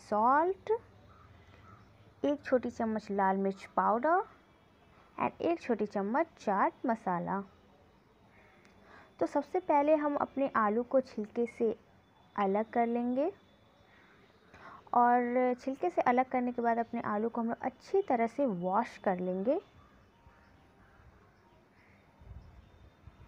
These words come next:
So after washing हम इसे अपने potatoes को French fries के shape में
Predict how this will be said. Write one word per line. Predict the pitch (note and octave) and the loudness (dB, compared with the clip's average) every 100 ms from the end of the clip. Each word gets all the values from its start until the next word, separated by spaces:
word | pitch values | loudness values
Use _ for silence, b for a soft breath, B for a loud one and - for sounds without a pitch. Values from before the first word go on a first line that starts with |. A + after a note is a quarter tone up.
| - - - - - B B B B B B - - - | -20 -20 -20 -20 -20 B B B B B B -20 -12 0
So | D4 | 6
after | B3 B3 - D4+ | 6 6 4 4
washing | C4 C4 B3+ C#4 C#4 | 6 4 2 -2 0
हम | B3 B3 | 0 0
इसे | A#3+ B3 B3 | -2 -2 -2
अपने | A3+ - A3+ A3+ A3 - _ _ _ - | -2 -4 -2 -2 -2 -6 _ _ _ -6
potatoes | A3+ G3+ G3 B3 B3+ - | 0 0 2 0 -2 -2
को | A#3+ A#2+ A2+ - - | -2 0 -2 -8 -2
French | A#3+ C4 B3+ | 0 0 -2
fries | - G#3+ F#3+ - | -4 -2 -2 -2
के | C4 | -6
shape | - - - A3 - | -6 -8 -4 -4 -4
में | B3+ | -6